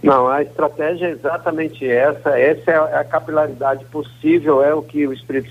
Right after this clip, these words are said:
Santo tem, uma boa cobertura atualmente na estratégia de saúde da família, e essas equipes é que va-, deverão fazer este monitoramento que nós referimos. É ela que vai ter condição de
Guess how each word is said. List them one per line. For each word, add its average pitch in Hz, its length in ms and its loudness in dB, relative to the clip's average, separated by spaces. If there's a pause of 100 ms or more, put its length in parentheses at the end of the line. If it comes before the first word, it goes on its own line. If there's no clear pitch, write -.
Santo 127 280 0
tem, 131 360 0
uma 120 240 0
boa 123 300 2
cobertura 117 560 -2
atualmente 107 640 -2 (460)
na 127 160 4
estratégia 131 520 -2
de - 60 -20
saúde 113 180 -4
da 117 60 -2
família, 151 580 0 (380)
e 180 220 4
essas 185 460 -2
equipes 165 540 -4
é 165 120 2
que 185 180 -4
va-, 180 200 0 (140)
deverão 170 480 2
fazer 180 420 -2
este 180 180 -12
monitoramento 165 680 -2
que - 80 -14
nós 165 220 -2
referimos. 175 600 -2 (460)
É 170 180 2
ela 160 220 0
que 170 140 -8
vai 156 200 -2
ter 139 200 -8
condição 151 580 -4
de 117 240 -4